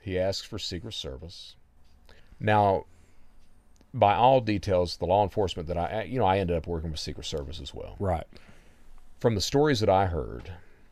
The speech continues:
Speaker 1: and I was told directly by them, they had no idea how to track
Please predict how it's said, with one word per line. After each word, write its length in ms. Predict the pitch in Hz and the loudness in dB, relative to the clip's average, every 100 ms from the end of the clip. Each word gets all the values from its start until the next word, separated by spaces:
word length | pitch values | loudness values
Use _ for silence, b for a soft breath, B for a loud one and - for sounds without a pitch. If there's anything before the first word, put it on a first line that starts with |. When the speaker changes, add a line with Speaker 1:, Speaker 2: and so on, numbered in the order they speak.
| b - | b -12
Speaker 1:
and 140 | 113 92 | -4 2
I 80 | 104 | 2
was 220 | 104 - | 2 -4
told 300 | - 127 104 | -2 -2 2
directly 340 | 95 104 110 | 4 4 2
by 260 | 85 85 69 | 0 0 0
them, 240 | 50 50 - - b b b b b - | -8 -14 -16 -20 b b b b b 2
they 200 | 117 120 | 6 6
had 280 | 117 87 | 4 2
no 320 | 85 87 107 104 | 2 6 6 6
idea 880 | 101 92 80 78 64 50 52 90 - - - - - | 4 2 0 -2 -4 -6 -10 -12 -14 -20 -20 -20 -4
how 180 | 95 | 0
to 100 | 87 | 0
track 400 | 80 - 98 92 | -2 2 2 2